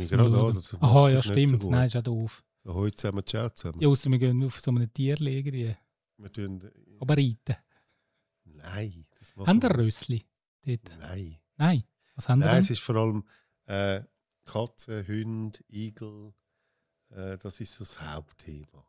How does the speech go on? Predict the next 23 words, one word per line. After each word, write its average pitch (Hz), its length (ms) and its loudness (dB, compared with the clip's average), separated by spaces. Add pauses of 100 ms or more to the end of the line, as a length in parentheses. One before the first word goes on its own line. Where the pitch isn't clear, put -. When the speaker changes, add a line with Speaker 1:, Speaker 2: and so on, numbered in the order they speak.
(140)
Speaker 2:
Also 147 160 6
wenn 147 80 10
ich 139 100 2
eine 135 100 -2
Katze - 500 -6
würde 160 220 -2
wollen 156 160 0
adoptieren, 151 680 -4
dann 135 140 -2
kann 185 200 8
ich 208 140 8
zu 196 80 6
dir 180 200 8
kommen? 156 160 8
Speaker 1:
Unbedingt, 117 300 2
unbedingt. 123 960 2 (1160)
Ja. 139 280 0 (360)
Speaker 2:
Ja, 151 60 8
aber 135 100 8
die 143 100 6
ist 120 60 4
schon 131 100 4
verhusert 175 500 2